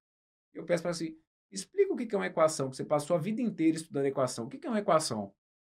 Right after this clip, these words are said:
"Não, não sei te explicar o que que é uma equação." Vamos falar do básico. O que que é uma equação?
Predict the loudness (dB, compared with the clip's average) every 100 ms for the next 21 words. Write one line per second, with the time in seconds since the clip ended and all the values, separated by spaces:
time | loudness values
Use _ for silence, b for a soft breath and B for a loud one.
0 | _ _ _ _ _ _ _ -4 -2 -2
1 | -2 -2 -4 -10 0 0 0 -8 -8 -4
2 | -6 -4 -4 -4 -10 _ _ _ -6 -2
3 | -2 0 -2 -2 -10 -18 _ -2 -2 2
4 | 0 0 -2 -4